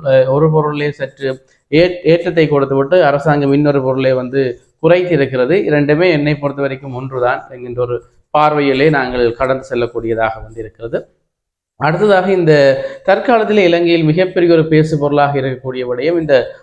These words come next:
உள்ளூராட்சி மன்ற தேர்தல் தொடர்பான பேசு பொருள் தான் அதிகமான ஒரு விடயமாக வந்திருக்கிறது. அந்த வகையிலே வவுனியாவில் இருக்கக்கூடிய உள்ளூராட்சி மன்ற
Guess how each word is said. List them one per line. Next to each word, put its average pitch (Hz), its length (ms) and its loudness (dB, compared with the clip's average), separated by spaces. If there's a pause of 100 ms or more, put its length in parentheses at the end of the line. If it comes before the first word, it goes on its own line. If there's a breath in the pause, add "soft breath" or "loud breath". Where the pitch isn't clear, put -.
(140 loud breath)
உள்ளூராட்சி 190 800 0
மன்ற 131 280 -2
தேர்தல் 139 340 0
தொடர்பான 127 440 -2 (440 loud breath)
பேசு 170 320 2
பொருள் 139 220 -2
தான் 156 160 2
அதிகமான 135 560 0
ஒரு 123 180 -2
விடயமாக 123 540 -2
வந்திருக்கிறது. 117 500 -4
அந்த 196 160 0
வகையிலே 180 440 0 (500 soft breath)
வவுனியாவில் 226 640 2
இருக்கக்கூடிய 165 680 2 (260)
உள்ளூராட்சி 160 560 2
மன்ற 135 520 -4